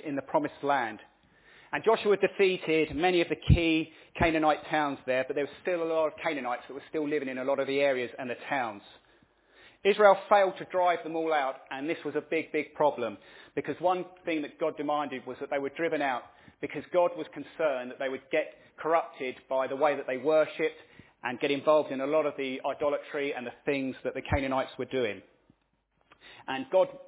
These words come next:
main desire was for Israel to be a holy people and to be pure. So Israel just moved in alongside them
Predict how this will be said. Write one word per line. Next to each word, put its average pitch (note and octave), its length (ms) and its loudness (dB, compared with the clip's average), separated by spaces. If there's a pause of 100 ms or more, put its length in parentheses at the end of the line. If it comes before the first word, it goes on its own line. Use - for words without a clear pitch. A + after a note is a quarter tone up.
(160)
main F3 240 -2
desire D3 560 0 (340)
was B2+ 160 -10 (100)
for D#3 120 2
Israel D3 300 4
to B2 100 -8
be D3 140 0
a C#3 40 2
holy D#3 380 2
people A2+ 420 -14 (680)
and C3 160 -6
to B2+ 60 -14
be C3+ 180 -4 (120)
pure. B2+ 360 0 (1400)
So E3+ 100 8
Israel G3 480 8
just - 240 0
moved G3 260 2
in F#3+ 100 4
alongside E3 580 4
them D#3 180 0